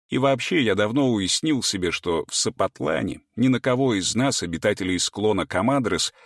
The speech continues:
не станут смотреть по-доброму. Так повелось издавна. С другой стороны, на склоне Камадрес братья Тарико ладили не со всеми. То и дело возникали размолвки. Скажем прямо,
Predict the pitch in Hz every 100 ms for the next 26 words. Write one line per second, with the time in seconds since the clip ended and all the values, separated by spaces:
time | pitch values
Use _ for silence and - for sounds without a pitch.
0 | - _ _ - 127 - 151 127 92 -
1 | 101 104 101 - - 98 101 85 80 67
2 | 62 _ _ _ - - - - 95 92
3 | 90 87 - - 92 85 78 67 64 60
4 | - _ _ _ _ _ _ _ _ _
5 | - 95 98 110 120 107 - 113 117 143
6 | 131 101 90 - 117 113 107 117 131 123
7 | 85 - - - 85 92 - 85 76 95
8 | 113 117 - - - - - 113 98 90
9 | 85 87 78 82 - - 62 55 - _
10 | - 190 113 120 123 98 95 92 98 107
11 | 92 87 87 82 90 80 69 - - -
12 | _ _ _ - - 92 85 78 85 85
13 | 69 58